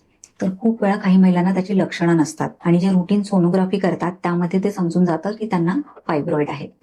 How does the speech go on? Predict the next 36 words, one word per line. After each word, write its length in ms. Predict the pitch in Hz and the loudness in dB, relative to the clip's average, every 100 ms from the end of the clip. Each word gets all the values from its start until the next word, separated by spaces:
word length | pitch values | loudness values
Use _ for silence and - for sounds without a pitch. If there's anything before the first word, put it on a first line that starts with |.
| 202 | 0
So 80 | 190 | 0
लक्षणांबाबत 680 | 180 - 196 196 196 190 | 0 0 0 2 0 0
आपण 240 | 185 185 190 | 0 2 4
जर 140 | 190 | 4
बोललो, 360 | 175 175 165 170 | 4 2 0 -2
खूप 140 | 214 208 | -4 0
महिलांना 420 | 185 175 175 185 | 2 2 2 2
याची 200 | 175 190 | 0 -4
काहीही 460 | 175 156 165 185 190 | -4 -4 -2 0 0
लक्षणं 340 | - 156 156 | 0 2 2
नसतात, 300 | 147 - 127 - _ - - - | 0 -6 -8 -10 _ -20 -20 -6
पण 120 | 185 185 | -2 0
काही 240 | 175 170 | -2 0
काही 160 | 196 202 | 0 0
महिलांना 480 | 190 165 160 165 240 240 | 0 0 0 0 0 -2
ह्याची 240 | 170 190 | -4 -4
सिव्हिअर 360 | 185 165 165 165 | -4 -2 0 -2
लक्षणं 340 | 151 - 147 | -4 -2 -2
असतात 260 | 143 - 139 - | -2 -6 -10 -6
किंवा 160 | 170 175 - | -6 -6 -6
खूप 160 | 220 - | -6 -4
अतिप्रमाणात 560 | 190 185 180 165 170 | -2 0 0 0 0
लक्षणं 300 | 170 - 156 | -4 0 0
असतात. 240 | 151 - - _ - | 0 -6 -10 _ -6
So, 160 | 214 247 - | -2 -2 -2
अ, 240 | - 180 180 185 | -2 0 0 0
जी 100 | 220 | 0
लक्षणं 380 | 175 - 208 214 | 0 -2 -2 0
आहेत 240 | 190 185 190 | 2 0 0
ती 60 | 202 | -2
actually 580 | - - - 196 202 247 | -2 -6 -4 0 0 0
त्या 100 | 214 202 175 | -2 -4 -4
गाठीच्या 500 | 170 165 - 202 214 | -4 -4 -6 -4 -4
साईजवर 500 | 220 185 160 170 185 | -4 -2 0 2 2
डिपेंड 280 | 180 170 156 | 2 0 -2
करतात. 320 | 156 156 - | -2 -6 -8